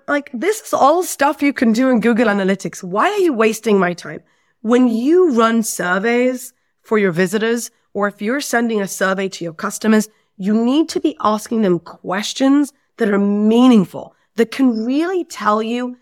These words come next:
how they're feeling right now, or how they want to feel, or what pain your product eliminated or at least lessened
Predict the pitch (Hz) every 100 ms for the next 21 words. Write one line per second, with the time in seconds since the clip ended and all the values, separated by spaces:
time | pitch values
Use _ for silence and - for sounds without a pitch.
0 | _ _ 240 262 262 226 - 208 202 214
1 | 214 208 185 180 175 160 151 _ _ _
2 | 226 214 214 _ - 240 277 320 277 190
3 | 196 208 - 214 - 180 - - _ _
4 | 226 220 285 - _ _ - 247 294 220
5 | 180 190 _ _ 180 185 247 285 - 262
6 | 247 175 185 - - _ _ 247 233 247
7 | 294 269 208 180 180 175 208 202 226 220
8 | - - 185 208 262 - 233 170 160